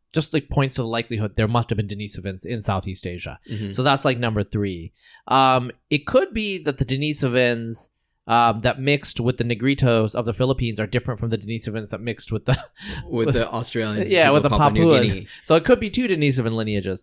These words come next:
Speaker 1: There are late, quote, Homo erectus rema-, which is probably just some sort of derived,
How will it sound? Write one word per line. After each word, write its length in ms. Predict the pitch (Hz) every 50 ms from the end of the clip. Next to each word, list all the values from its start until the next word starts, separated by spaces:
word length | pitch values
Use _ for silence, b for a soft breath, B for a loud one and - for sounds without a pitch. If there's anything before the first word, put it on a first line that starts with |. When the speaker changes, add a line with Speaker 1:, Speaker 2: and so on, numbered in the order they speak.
| B B B B -
Speaker 1:
There 260 | 107 147 165 - -
are 220 | - 185 208 220
late, 400 | 185 151 156 165 175 185 170 - - - _ _ _
quote, 280 | - 170 160 151 - -
Homo 360 | - - 151 156 156 151 139
erectus 560 | 120 101 120 131 135 - - 104 - 82 - -
rema-, 200 | 101 95 98 -
which 160 | - 139 139 147
is 80 | 135
probably 420 | - - 190 190 180 180 156 147 135
just 220 | 120 127 120 -
some 180 | 135 120 117 110
sort 180 | - 120 113 110
of 100 | 95 90
derived, 580 | 107 104 107 107 104 104 101 104 101 - -